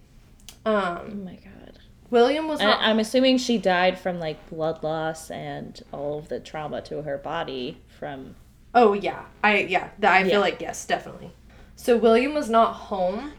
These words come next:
Speaker 1: when the murder happened, so he wasn't home. It
Speaker 2: Okay.
Speaker 1: was just Brooke. Um,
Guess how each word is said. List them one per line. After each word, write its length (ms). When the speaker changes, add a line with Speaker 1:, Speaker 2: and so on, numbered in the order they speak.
Speaker 1:
when 460
the 200
murder 300
happened, 580
so 180
he 140
wasn't 260
home. 280
It 80
Speaker 2:
Okay. 260
Speaker 1:
was 80
just 340
Brooke. 380
Um, 240